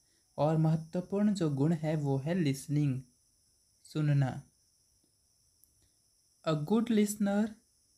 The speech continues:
learns more than an infi-, indifferent listener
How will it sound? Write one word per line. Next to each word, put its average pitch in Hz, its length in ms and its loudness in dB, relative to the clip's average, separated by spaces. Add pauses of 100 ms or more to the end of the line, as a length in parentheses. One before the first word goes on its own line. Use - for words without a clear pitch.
(760)
learns 185 800 2
more 165 480 2
than 156 180 0 (120)
an 147 360 2 (200)
infi-, 156 580 0 (600)
indifferent 208 760 0
listener 175 520 0